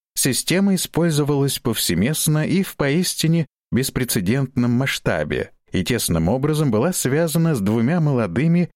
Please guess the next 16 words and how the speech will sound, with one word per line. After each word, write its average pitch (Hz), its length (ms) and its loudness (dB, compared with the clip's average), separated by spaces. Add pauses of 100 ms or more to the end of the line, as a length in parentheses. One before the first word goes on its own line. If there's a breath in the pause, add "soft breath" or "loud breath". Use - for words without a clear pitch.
(140)
и 165 100 2
безжалостными 160 880 0
служителями 107 800 0
короны — 85 640 -2 (400)
сэром 98 440 0
Ричардом 87 640 0
Эмсоном 151 720 0 (180 soft breath)
и 190 260 0
Эдмундом 135 760 2 (120 soft breath)
Дадли. 80 640 0 (480)
Та 104 160 0
власть, 131 420 0
которой 90 360 0
они 104 180 2
были 98 240 0
наделены, 95 640 2